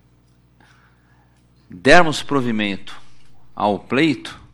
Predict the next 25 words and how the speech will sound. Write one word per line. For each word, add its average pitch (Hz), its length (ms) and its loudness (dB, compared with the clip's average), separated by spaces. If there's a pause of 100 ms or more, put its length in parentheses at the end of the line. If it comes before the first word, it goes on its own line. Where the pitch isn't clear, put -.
(680)
nós 123 160 0
estamos, 151 260 -4
na 151 100 2
verdade, 147 360 2
incentivando 170 800 -2
as 175 100 -8
pessoas 143 560 -8
que 135 220 -10
não 117 200 -8
têm 117 320 2
ainda, 104 580 0 (520)
poderão 110 360 4
ter 170 120 2
no 170 80 2
futuro, 151 360 0
mas 107 180 4
no 120 80 0
momento 117 360 2
da 110 120 4
prova 107 280 4
não 120 160 -2
têm 120 200 -2
a, 104 220 -2
a - 120 -4
competência, 147 960 -2